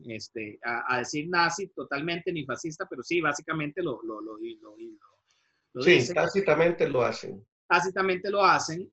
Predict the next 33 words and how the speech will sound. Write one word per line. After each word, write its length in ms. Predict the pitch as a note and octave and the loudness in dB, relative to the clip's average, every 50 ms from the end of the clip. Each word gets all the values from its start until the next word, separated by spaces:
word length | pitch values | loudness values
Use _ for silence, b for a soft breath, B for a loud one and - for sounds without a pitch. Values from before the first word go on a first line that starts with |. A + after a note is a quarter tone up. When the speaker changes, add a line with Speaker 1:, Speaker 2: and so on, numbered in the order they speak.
| _ _ | _ _
Speaker 1:
Eh, 380 | - D#3+ D3+ D3 D3 D3 D3+ - | 0 2 4 4 4 2 2 4
hablan 380 | - D#3+ E3 F3+ G3 G#3 A3 A3 | 6 6 6 6 4 2 0 0
de 120 | A3 G3+ | -2 0
que 220 | - F#3 D#3+ D3+ | 2 2 2 2
es 180 | D#3 E3+ F3 G3+ - - F3+ | 2 0 -2 -6 -8 -6 -4
nepotista, 1200 | E3 D#3 D3 C#3+ C#3 C#3+ C3 - - F#3+ G3+ G3+ F#3+ - - - G#3+ F#3+ F#3+ F#3 F#3 F#3 F#3 G3+ G#3 G#3 - - D3 - | -2 -2 -2 -4 -4 -6 -6 0 0 0 2 0 -2 -6 -6 -2 2 4 6 6 8 6 6 4 2 -2 -6 -10 -14 -12
que, 400 | D3+ C#3+ C3 B2+ B2+ B2 B2 B2 A#2 | -6 -4 -2 0 0 0 0 -2 -4
que 100 | - A#2+ | -6 -6
fue 100 | - C#3+ | -6 -6
nepótico, 500 | D#3 D3+ - G#3+ G#3+ G#3+ G#3+ G3+ F#3+ F#3 | -6 -4 -2 -2 -2 -2 -2 -4 -6 -4
que 140 | D#3+ D3 B2+ | -4 -6 -6
fue 240 | - C#3+ C#3+ D3+ D3+ | -2 -2 -2 -2 0
corrupto, 1000 | - E3 D#3 D#3+ F3+ G#3+ A#3 A#3 A3+ - - - A3+ G#3+ G#3+ G#3+ G#3+ G#3+ - - - - - - _ _ | -2 -2 0 2 4 4 4 2 0 -6 -2 0 2 2 2 2 0 -2 -6 -10 -16 -20 -20 -20 _ _
que, 460 | - - D#3 D3+ D3 D3 D3 D3 D3 C#3+ | -2 2 4 4 6 6 6 4 4 2
eh, 140 | C#3 C#3+ - _ _ - | 0 -4 -10 _ _ -12
eh, 180 | F#3 F#3+ F#3 - - F3+ E3 | -12 -12 -12 -10 -10 -8 -6
mencionan 560 | E3 E3 D#3 D#3 D#3 F#3 F3+ G#3 A3+ A3+ A3 | -4 -4 -4 0 0 0 0 2 0 0 0
mucho 320 | A3 A3 G#3+ A3 - A#3+ | 0 0 0 0 0 2
la 120 | A3+ A3 G3 | 2 2 2
figura 380 | - D#3 C#3+ D3+ E3 F3+ F#3+ | 2 0 0 0 2 4 4
de 80 | F#3 E3+ | 2 4
Max 380 | E3+ F3 F3 F3 F3+ F#3 - - | 4 4 4 4 2 0 0 -4
Epinger, 580 | F#3+ - - A3+ G#3 G3 E3+ D3+ E3 G#3 C4 - _ _ _ _ _ _ _ | -6 -6 -6 -4 -4 -2 -2 -2 -2 -4 -4 -8 _ _ _ _ _ _ _
eh, 400 | - C3+ B2+ B2 B2 A#2+ B2 - | -2 0 2 2 2 2 0 0
eh, 560 | - C3+ B2+ B2 A#2+ A#2+ A#2+ A#2+ B2 A#2 A2+ - | 0 0 2 2 2 2 2 2 0 -2 -4 -4
que 60 | D3+ | -4
lo 160 | C3+ C3 B2+ | -4 -4 -4
puso 260 | - D3 D3 C#3+ G3 | -4 -6 -4 0 0
en 100 | F#3+ F#3 | 0 2
la 100 | F3 D#3+ | 0 0
dirección 520 | D3 C3+ C3 A#2+ - - D#3+ D3+ D3+ D#3+ F3 | 0 -2 -4 -4 -6 -6 -4 -4 -2 -2 -2
de, 440 | F3+ F3+ F3 D#3 C3+ A#2+ G#2+ - _ _ _ - - _ | -2 0 0 0 0 -2 -4 -6 _ _ _ -20 -20 _
de, 920 | - - A#2+ A#2 A2+ A2 G#2+ G#2+ G#2 G#2 G#2 G#2 G#2 G2+ G2+ F#2+ F#2+ | -12 -8 -8 -6 -6 -6 -8 -8 -8 -10 -10 -10 -10 -12 -12 -14 -16